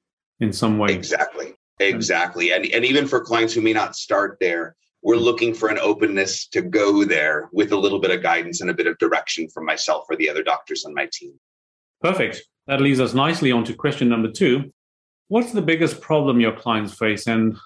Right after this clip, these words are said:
Speaker 1: how do you help them solve it?
Speaker 2: So we deal with all sorts of different issues. You know, I would say the vast majority of them are motivated in some way, shape, or form by fear anxiety,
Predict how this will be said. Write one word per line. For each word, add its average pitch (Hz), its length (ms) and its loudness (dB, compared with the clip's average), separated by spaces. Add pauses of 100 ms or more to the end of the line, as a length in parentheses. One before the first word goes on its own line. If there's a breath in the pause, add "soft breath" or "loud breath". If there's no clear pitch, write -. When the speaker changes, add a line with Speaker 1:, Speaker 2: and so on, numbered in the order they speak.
(100)
Speaker 1:
how 190 140 4
do 220 100 2
you 220 240 6
help 160 300 -2
them 127 140 0
solve 107 340 -2
it? 90 160 -6 (640)
Speaker 2:
So 170 240 4
we 170 340 0
deal 156 320 4
with 139 240 2 (100)
all 113 300 4
sorts 113 400 0
of 104 140 2
different 101 340 -2
issues. 90 720 -4 (100)
You 110 100 -2
know, 104 260 -4 (460)
I 147 60 2
would 170 140 4
say 170 140 4
the 139 120 2
vast 120 380 0
majority 113 420 2
of 113 140 2
them 117 160 2
are 110 120 2
motivated 113 640 2
in 107 220 -4
some 147 960 -2
way, 113 440 4
shape, 107 340 -4
or 98 140 -2
form 95 320 -2
by 92 180 4
fear 95 640 -2 (400)
anxiety, 90 1000 0